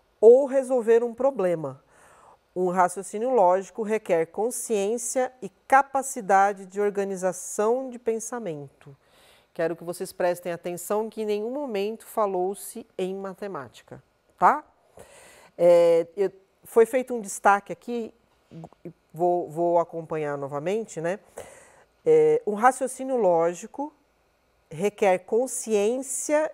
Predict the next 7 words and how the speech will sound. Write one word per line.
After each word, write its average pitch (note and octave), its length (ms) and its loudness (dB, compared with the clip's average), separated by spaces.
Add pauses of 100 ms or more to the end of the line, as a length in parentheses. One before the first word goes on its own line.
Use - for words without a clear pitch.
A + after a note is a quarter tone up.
e G#3+ 100 -10
capacidade G#3 1120 2
de F#3+ 160 -8
organização G3 840 -2
do E3+ 400 -2
pensamento. F3 920 -8 (680)
Existem A#3 800 -4